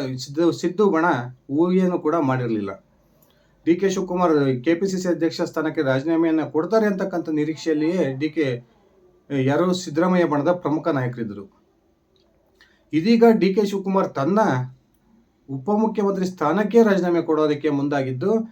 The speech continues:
ಕೆ ಪಿ ಸಿ ಸಿ ಅಧ್ಯಕ್ಷ ಸ್ಥಾನವನ್ನು ಉಳಿಸ್ಕೊಳ್ಳೋದ್ರ ಮೂಲಕ ಪಕ್ಷದ ಮೇಲೆ ಇವರಿಗೆ ಇರ್ತಕ್ಕಂಥ ಹಿಡಿತವನ್ನ ಇನ್ನಷ್ಟು ಬಿಗಿಗೊಳಿಸ್ತಕ್ಕಂಥ ತೀರ್ಮಾನಕ್ಕೆ ಬಂದಿದ್ದಾರೆ. ನಿನ್ನೆ ಪದಾಧಿಕಾರಿಗಳ ಸಭೆಯಲ್ಲಿ ಭಾಗವಹಿಸಿದ್ದವರು ಬಹುತೇಕ ಸ-,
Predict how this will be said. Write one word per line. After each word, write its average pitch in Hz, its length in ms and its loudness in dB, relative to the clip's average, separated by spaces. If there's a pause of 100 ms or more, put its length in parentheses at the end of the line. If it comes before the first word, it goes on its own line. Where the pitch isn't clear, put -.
(180)
ಕೆ 165 140 4
ಪಿ 180 140 -2
ಸಿ 180 160 0
ಸಿ - 140 -4
ಅಧ್ಯಕ್ಷ 156 320 -2
ಸ್ಥಾನವನ್ನು 139 500 -4
ಉಳಿಸ್ಕೊಳ್ಳೋದ್ರ 165 580 2
ಮೂಲಕ 135 320 -2 (460)
ಪಕ್ಷದ 175 320 2
ಮೇಲೆ 165 280 4
ಇವರಿಗೆ 147 240 2
ಇರ್ತಕ್ಕಂಥ 156 440 -4
ಹಿಡಿತವನ್ನ 156 520 0 (380)
ಇನ್ನಷ್ಟು 208 420 0
ಬಿಗಿಗೊಳಿಸ್ತಕ್ಕಂಥ 151 760 -2
ತೀರ್ಮಾನಕ್ಕೆ 123 600 -6
ಬಂದಿದ್ದಾರೆ. 110 420 -4 (1120)
ನಿನ್ನೆ 165 340 0
ಪದಾಧಿಕಾರಿಗಳ 170 680 2
ಸಭೆಯಲ್ಲಿ 156 600 0
ಭಾಗವಹಿಸಿದ್ದವರು 165 840 0
ಬಹುತೇಕ 175 500 -2 (240)
ಸ-, - 240 -14